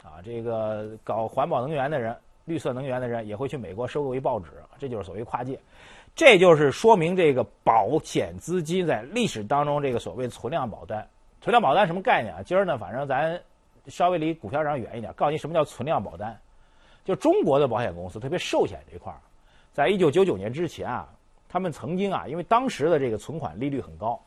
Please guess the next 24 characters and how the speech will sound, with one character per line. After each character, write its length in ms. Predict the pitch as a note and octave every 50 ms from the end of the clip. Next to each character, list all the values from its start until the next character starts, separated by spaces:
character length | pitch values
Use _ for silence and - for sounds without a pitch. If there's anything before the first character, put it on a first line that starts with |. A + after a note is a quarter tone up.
| _
啊， 140 | - A#2+ G2 -
一 80 | E3+
年 160 | F3 F3+ F#3
期 120 | E3+ F3+ E3+
存 100 | - F3
款 160 | E3 B2+ C3
利 80 | C#3+ D3
率 100 | D3 C#3
大 200 | C3+ D3 B2 B2+
概 100 | D3 C#3
最 220 | C3 - F#3 C#3+
早 120 | G2 C#2+
是 80 | - A#2
在 120 | B2 B2+
百 180 | A2 F#2+ - F2
分 140 | G#2+ B2 C3
之 100 | C#3+ D3
十， 580 | - - - - - - G#2+ G#2+ B2+ E3+ - - - _ _ _ _ _ _ _ _ _ _ - - - - - _ _ -
然 300 | B2+ C#3 D#3 F#3 B3 B3+
后 180 | C4+ C4 A#3
在 320 | F#3 A3 G3 F3+ E3+ E3 C#3+ - _ _ -
接 240 | - A3+ A#3 B3 A#3+
近 300 | - A3+ A3+ G3+ D#3+ C#3
从 440 | - - C3 D3+ E3+ F3 F3+ F3+